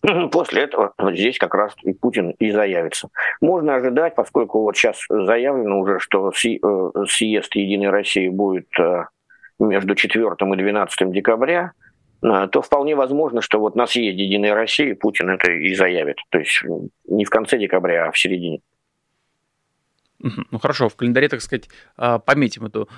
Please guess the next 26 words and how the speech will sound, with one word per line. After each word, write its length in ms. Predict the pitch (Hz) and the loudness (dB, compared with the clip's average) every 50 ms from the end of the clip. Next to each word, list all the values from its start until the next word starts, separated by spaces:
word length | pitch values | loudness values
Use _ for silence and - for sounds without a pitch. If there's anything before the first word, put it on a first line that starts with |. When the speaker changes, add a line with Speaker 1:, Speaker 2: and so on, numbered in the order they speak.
| - - - | -20 -18 -14
Speaker 2:
дату, 380 | - 123 113 147 175 190 - 143 | -8 0 2 4 4 2 2 -4
хотя, 420 | - 117 - 123 123 120 110 101 - _ _ _ _ | -8 -6 -2 -2 0 0 0 -2 -6 _ _ _ _
м, 400 | - - 127 113 - 117 113 - - _ - - - - | -12 -6 -6 -4 -4 -6 -8 -10 -14 _ -20 -20 -20 -16
что 220 | - - - 160 | -6 2 6 8
она 140 | 147 139 135 | 8 8 8
меняет, 440 | 135 131 147 190 208 180 131 - - - - - | 4 4 4 6 6 4 4 2 -2 -12 -6 -2
<laughs> 180 | - - - | 0 2 4
не 80 | 156 139 | 4 4
очень 240 | - - - - 117 | 4 2 -2 -2 2
понятно, 400 | - 135 135 156 170 - - 123 | 2 4 4 4 2 2 2 -2
интриги 280 | 117 - 147 151 127 | 0 2 2 2 2
тут 80 | - - | 2 0
Speaker 1:
Ну, 60 | 139 | 0
Speaker 2:
всё 140 | - - 131 | 2 4 4
равно 180 | 123 120 135 143 | 4 6 4 4
Speaker 1:
ничего, 340 | - - 165 123 143 - | 4 2 2 2 2 4
Speaker 2:
нет. 200 | 156 180 233 240 - | 4 4 4 2 2
Speaker 1:
да. 120 | - - - - _ - - - - - | -2 -8 -8 -8 _ -8 -8 -6 -4 -2
Speaker 2:
Да, 260 | 151 120 113 113 117 - - - | 2 2 2 2 2 -2 -8 -10
<laughs> 360 | 117 - - - 143 123 - | -12 -8 -2 0 0 2 4
но 140 | 170 180 170 | 4 2 4
тем 200 | - 190 180 156 | 6 4 4 4
не 80 | 160 | 4
менее. 340 | 160 156 147 117 117 110 92 | 6 6 6 6 4 2 2
Speaker 1:
Да. 60 | 87 78 - - - - - | 0 -4 -6 -6 -6 -4 -2
Speaker 2:
А, 240 | - 123 117 - - | 0 0 0 0 -2